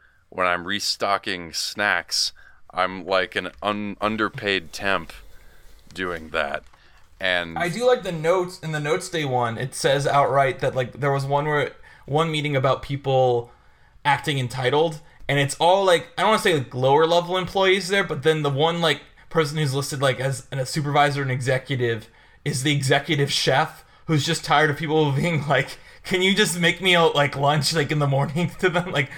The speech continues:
Speaker 2: "We need a catered lunch in the morning," and it's, like, the morning of. And it's like, "No, I can't do that <laughs> that quickly."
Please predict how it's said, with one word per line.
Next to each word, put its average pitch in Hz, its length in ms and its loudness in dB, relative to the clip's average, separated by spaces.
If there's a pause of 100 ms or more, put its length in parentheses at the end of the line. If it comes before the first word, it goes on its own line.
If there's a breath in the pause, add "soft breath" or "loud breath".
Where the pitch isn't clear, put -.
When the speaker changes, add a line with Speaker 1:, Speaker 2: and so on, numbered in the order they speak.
Speaker 2:
"We 160 100 -2
need 165 100 2
a 170 80 2
catered 165 340 0
lunch 143 240 2
in 151 120 -2
the 143 60 0
morning," 147 400 2
and 135 180 -2
it's, 123 120 -6
like, 127 300 -4
the 135 80 -4
morning 135 320 0
of. - 280 0 (440 loud breath)
And 139 80 -4
it's 127 80 -2
like, 147 140 2
"No, 196 260 4
I 156 80 2
can't 165 360 2
do 226 220 4
that 190 540 2
<laughs> 208 100 -10
that 170 240 0
quickly." 143 640 0